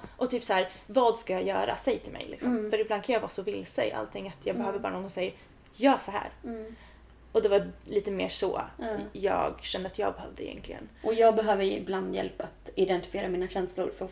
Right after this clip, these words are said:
Speaker 2: förstå vart det
Speaker 1: Mm.
Speaker 2: egentligen bottnar, liksom.
Speaker 1: Ja, precis.
Speaker 2: Men, ja, nej, men det är ett jättebra tips. Alltså,
Speaker 1: Mm. Mm.
Speaker 2: mm. Sök hjälp. Det är liksom, det är ingenting att skämmas över överhuvudtaget.
Speaker 1: Nej, gud nej.
Speaker 2: Ehm,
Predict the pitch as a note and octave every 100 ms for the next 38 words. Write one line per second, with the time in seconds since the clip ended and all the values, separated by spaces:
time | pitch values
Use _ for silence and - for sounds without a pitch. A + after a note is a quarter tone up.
0 | - - F#3+ F#3+ - F#3 F#3 - - -
1 | - - F#3 F3+ - F#3+ F#3+ - G3+ -
2 | - - - - B3+ A3+ A3 A3 - -
3 | - G#3+ A#3 G#3+ G#3 G#3 - _ - -
4 | - A#3+ C4+ C#4 C#4+ D4 D#4+ D4+ - A#3+
5 | C#4 C4 - - - - - A3+ B3 A#3
6 | A3+ A3 G#3+ - - B3 B3 B3 B3+ _
7 | A#3+ C4 - - - - - - C4 B3
8 | B3+ A3 - F#3+ A3+ G#3 G#3+ G#3+ G#3 G3
9 | - G#3+ G#3+ G#3 G3+ G#3+ G3+ G#3 G3+ F#3
10 | F#3 G3 F#3+ - - - B3+ B3+ B3 -
11 | - - B3+ A3 G#3 - A3 G#3+ A3 G#3
12 | G#3+